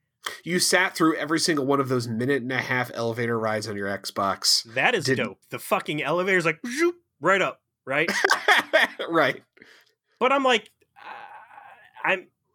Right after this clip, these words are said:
Speaker 2: what, am I going to get something new and enjoyable out of this?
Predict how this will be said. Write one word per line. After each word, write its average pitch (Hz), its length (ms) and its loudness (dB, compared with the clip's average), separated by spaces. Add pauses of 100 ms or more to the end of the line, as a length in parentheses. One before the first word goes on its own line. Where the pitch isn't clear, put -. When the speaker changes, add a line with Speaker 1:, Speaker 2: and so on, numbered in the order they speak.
(500)
Speaker 2:
what, 156 400 0
am 151 160 4
I 190 140 6
going 180 240 4
to 156 40 0
get 151 200 -2
something 139 440 -2
new 127 160 0
and 123 80 2
enjoyable 107 540 -2
out 98 160 -6
of 95 80 -14
this? - 160 -12